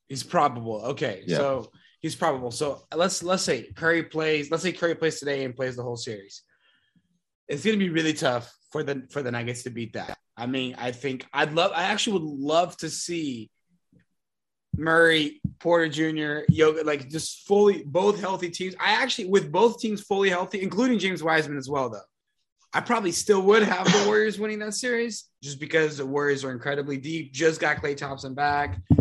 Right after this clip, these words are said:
Speaker 1: uh, extremely well coached. Like, I, I, I, I think that the Warriors still have an advantage there. But let's just talk about the situation the way it is.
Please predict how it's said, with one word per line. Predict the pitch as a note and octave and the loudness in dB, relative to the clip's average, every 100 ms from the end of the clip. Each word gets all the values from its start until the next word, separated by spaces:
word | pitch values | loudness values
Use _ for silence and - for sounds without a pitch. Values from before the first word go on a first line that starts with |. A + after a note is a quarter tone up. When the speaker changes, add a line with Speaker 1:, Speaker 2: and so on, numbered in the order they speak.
| - - - | 4 -2 -4
Speaker 1:
uh, | A#2 A#2 A2 G#2+ A2+ | -4 -2 -2 -4 -6
extremely | - F3 E3 D3+ | -6 -4 -4 -2
well | D3 C#3+ | -2 -4
coached. | C#3+ D#3 C#3+ C#3 - - | -6 -4 -4 -4 -8 -8
Like, | A#2+ A#2 - | -8 -8 -12
I, | C3 - | -14 -4
I, | D3 - | -4 -2
I, | C#3+ D#3 C#3+ C3+ | -4 -4 -4 -6
I | C#3+ | -8
think | D#3+ D#3 | -8 -12
that | C#3 | -8
the | C#3+ | -6
Warriors | C#3+ C#3 C3 | -4 -4 -6
still | - D3 | -6 -6
have | C#3 C3 | -6 -6
an | C3 | -8
advantage | A2 C3 C#3+ C#3 C#3+ | -8 -8 -8 -8 -6
there. | D#3 D3+ _ _ - | -6 -6 _ _ -2
But | D#3+ C#3+ B2 - | 2 2 0 -6
let's | D#3 D#3 | -8 -8
just | D#3 | -6
talk | D#3+ D3 | -6 -6
about | C#3+ | -8
the | C#3 | -10
situation | C#3+ D3+ C#3 C#3 | -12 -10 -8 -8
the | C3+ | -6
way | C3+ | -6
it | B2 | -6
is. | A2 | -8